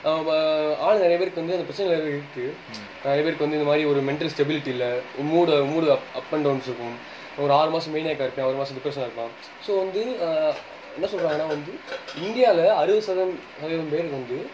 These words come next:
Speaker 1: டிப்ரெஷன் வந்து ஒரு கட்டத்துல ஒருத்தன் இருந்திருக்கான். ஒரு கட்டத்துல, வாழ்வு ஒரு கட்டத்துல வந்து டிப்ரெஷன் அனுபவிச்சு வெளியே வந்திருப்பேன். அந்த டிப்ரெஷன் அனுபவிச்சு வெளியே வர்றதுக்கு எத்தனை பேர் வந்து மென்டல் ஹெல்த் கேர் போய், ஆஹ், அப்ரோச் பண்றாங்க அப்படின்ட்டு பார்த்தோம்னா வந்து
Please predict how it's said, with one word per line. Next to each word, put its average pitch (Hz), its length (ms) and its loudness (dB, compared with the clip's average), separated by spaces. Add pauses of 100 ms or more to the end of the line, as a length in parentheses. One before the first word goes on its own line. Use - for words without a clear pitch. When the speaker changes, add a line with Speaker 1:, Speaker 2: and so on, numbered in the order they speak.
Speaker 1:
டிப்ரெஷன் 196 360 -2
வந்து 196 80 4
ஒரு 185 80 4
கட்டத்துல 156 420 0
ஒருத்தன் 147 220 -2
இருந்திருக்கான். 143 600 -4 (560)
ஒரு 156 120 -2
கட்டத்துல, 185 400 2
வாழ்வு 180 260 6
ஒரு 180 140 0
கட்டத்துல 160 220 -4
வந்து 139 200 0
டிப்ரெஷன் 170 520 -4
அனுபவிச்சு 147 160 -2
வெளியே 156 200 0
வந்திருப்பேன். 131 340 -4 (440)
அந்த 165 220 2
டிப்ரெஷன் 254 300 2
அனுபவிச்சு 196 300 6
வெளியே 196 260 4
வர்றதுக்கு 170 380 2
எத்தனை 208 240 2
பேர் 190 160 4
வந்து 190 280 2
மென்டல் 196 40 -4
ஹெல்த் 180 240 0
கேர் 165 520 4 (100)
போய், 196 240 -2 (360)
ஆஹ், 123 520 -2 (140)
அப்ரோச் - 300 4
பண்றாங்க 160 520 4 (480)
அப்படின்ட்டு 170 340 2
பார்த்தோம்னா 156 320 2
வந்து 156 360 2